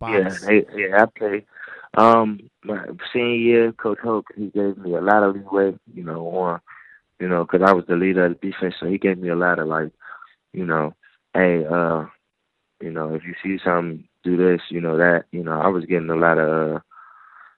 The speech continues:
Speaker 1: you know, leeway on making my plays and making, doing what I had to do to make the play happen,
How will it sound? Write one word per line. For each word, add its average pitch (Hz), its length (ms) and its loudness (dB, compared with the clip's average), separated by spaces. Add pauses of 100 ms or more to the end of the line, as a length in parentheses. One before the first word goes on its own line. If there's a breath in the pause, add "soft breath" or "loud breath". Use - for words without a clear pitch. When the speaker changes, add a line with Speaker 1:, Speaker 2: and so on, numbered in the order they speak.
(120)
Speaker 1:
you 82 120 -6
know, 76 280 -8 (380)
leeway 87 500 -2
on 80 440 -4 (440 soft breath)
making 85 320 -2
my 82 220 2
plays 80 480 0
and 78 160 -14
making, 80 460 -6 (200)
doing 85 240 2
what 82 140 -4
I 82 140 4
had 82 200 2
to 78 120 -8
do 80 320 -2
to 73 60 -12
make 82 220 -4
the - 80 -14
play 76 240 -8 (420 soft breath)
happen, 78 440 -4